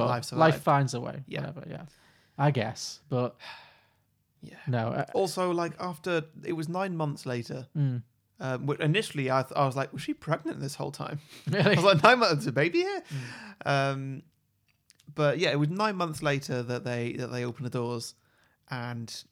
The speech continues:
Speaker 1: the world is, you know, it's just a little bit orange. Other than that, it's fine.
Speaker 2: Yeah.
Speaker 1: Um, that's
Speaker 2: No.
Speaker 1: no.
Speaker 2: No.
Speaker 1: No. <laughs> I'm, I,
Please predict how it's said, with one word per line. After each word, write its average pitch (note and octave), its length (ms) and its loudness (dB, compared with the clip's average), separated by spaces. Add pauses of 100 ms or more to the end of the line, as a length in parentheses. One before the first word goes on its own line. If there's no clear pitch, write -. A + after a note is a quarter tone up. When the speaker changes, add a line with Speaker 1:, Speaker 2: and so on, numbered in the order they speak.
(360)
Speaker 1:
the C#3+ 80 -2
world C3 420 2
is, B2 340 -6
you E3 60 -2
know, C3 80 0
it's - 140 -8
just D3 160 -6
a - 20 -2
little D#3 260 -2
bit D3 160 -2
orange. B2 440 -2
Other C3+ 100 -2
than B2+ 140 -4
that, B2 180 -2
it's - 180 -10
fine. B2 540 -8
Speaker 2:
Yeah. C#3 220 -8 (460)
Speaker 1:
Um, B2 540 -2 (1000)
that's - 340 -14 (280)
Speaker 2:
No. C3 140 -6 (180)
Speaker 1:
no. C3+ 240 -2 (380)
Speaker 2:
No. - 120 -14
Speaker 1:
No. - 580 -4
<laughs> - 560 -2 (540)
I'm, F3 340 0
I, - 100 -6